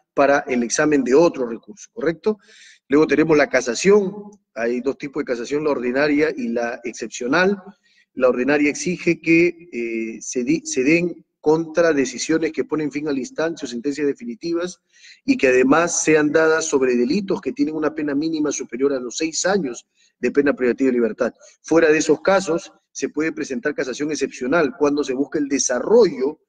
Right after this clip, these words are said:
¿no es cierto?, de doctrina jurisprudencial, lo cual requiere especial argumentación. La casación es conocimiento exclusivo de la Corte Suprema. Y también tenemos, desde luego, la revisión, aunque la revisión no es en puridad un recurso,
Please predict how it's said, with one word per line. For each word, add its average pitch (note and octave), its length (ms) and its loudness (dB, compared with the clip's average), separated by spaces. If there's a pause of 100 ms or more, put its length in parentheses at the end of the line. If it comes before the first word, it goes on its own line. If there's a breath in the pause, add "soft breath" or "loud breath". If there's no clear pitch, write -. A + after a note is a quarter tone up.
(280 soft breath)
¿no A#2+ 100 -4
es A#2+ 80 -4
cierto?, D#3+ 400 -2
de D3+ 160 -4
doctrina C#3+ 720 -2 (280 soft breath)
jurisprudencial, A#2+ 720 -2
lo A#2+ 120 -2
cual C#3 140 0
requiere C3 360 -2
especial B2+ 580 -4
argumentación. A#2+ 800 -4 (340 soft breath)
La A#2+ 140 -2
casación A#2+ 340 -2
es C#3 80 0
conocimiento C3 540 -2
exclusivo D3 540 -2
de B2 40 2
la A#2 80 -2
Corte B2+ 480 -6 (300 soft breath)
Suprema. B2 520 -2 (540 loud breath)
Y A#3 400 2
también D3+ 400 2
tenemos, D#3 380 2
desde A#2 200 0
luego, C#3+ 440 0 (180)
la B2 140 0
revisión, A#2+ 500 -2
aunque B2 180 -4
la F#3+ 120 0
revisión F#3 640 2 (320 loud breath)
no G3 260 4
es D#3+ 460 2
en B2 120 -8
puridad B2 360 -2
un C#3+ 160 -4
recurso, C3+ 520 -2